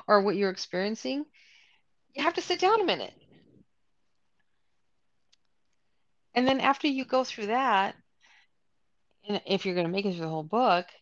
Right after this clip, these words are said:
and then you start to actually apply what's in the book, then you start seeing immediate results. And that immediate result is what's in front of you. But your player.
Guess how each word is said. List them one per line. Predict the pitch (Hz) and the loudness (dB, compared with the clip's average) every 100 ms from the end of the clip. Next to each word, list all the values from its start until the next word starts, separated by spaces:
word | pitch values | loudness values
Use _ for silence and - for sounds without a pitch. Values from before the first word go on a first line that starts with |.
| _ - | _ -8
and | 202 | -4
then | 220 | -2
you | 220 | -2
start | 202 226 - | -4 -6 -4
to | |
actually | - 202 - 185 | -6 -6 -4 -4
apply | 165 - - 220 254 | -6 -8 -16 -8 -4
what's | 220 185 - | -4 -6 -8
in | 170 | -8
the | 165 | -8
book, | 160 151 - - _ _ _ _ _ _ _ _ _ - | -8 -8 -8 -12 _ _ _ _ _ _ _ _ _ -4
then | 240 247 | 0 0
you | |
start | 233 254 240 - | -2 -4 -6 -6
seeing | - 247 240 233 - _ - | -8 -6 -4 -4 -8 _ -6
immediate | 226 220 208 214 233 254 240 202 - | -2 0 0 -2 -2 0 0 0 -2
results. | 190 185 196 220 - - _ _ _ _ _ _ _ _ | -4 -4 -2 -2 -4 -8 _ _ _ _ _ _ _ _
And | 214 214 | 0 2
that | 208 | 2
immediate | 185 185 208 254 311 302 - | 2 0 0 2 2 0 -4
result | 226 208 247 214 175 - _ _ _ _ _ - | -4 -4 -2 0 -2 -6 _ _ _ _ _ -4
is | 208 202 196 | 0 0 -2
what's | 196 214 214 | -4 -4 0
in | 196 | -2
front | - 190 | -2 -2
of | 170 | -2
you. | 160 - - _ _ _ _ _ _ _ _ _ _ _ | -6 -8 -14 _ _ _ _ _ _ _ _ _ _ _
But | 185 180 | -8 -4
your | 214 | -4
player. | - 269 370 - | 2 2 2 0